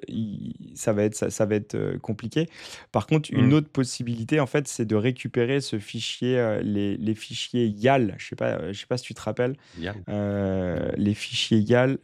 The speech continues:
Speaker 1: euh, j'ai plus le terme exact de la signification de yal, mais, euh, en fait, c'est, euh, toutes les, les, les, les transactions, en fait, qui sont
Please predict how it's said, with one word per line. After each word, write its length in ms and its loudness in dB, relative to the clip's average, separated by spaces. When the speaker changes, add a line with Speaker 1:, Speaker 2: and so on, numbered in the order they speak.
Speaker 1:
euh, 240 0
j'ai 180 -2
plus 400 -2
le 300 -2
terme 420 -2
exact 760 -4
de 440 -4
la 140 -4
signification 1000 -4
de 240 0
yal, 520 4
mais, 320 4
euh, 320 0
en 100 -6
fait, 220 -2
c'est, 260 2
euh, 720 2
toutes 280 -4
les, 360 0
les, 600 -2
les, 180 -2
les 140 0
transactions, 680 0
en 20 -4
fait, 300 -4
qui 180 -8
sont 640 -6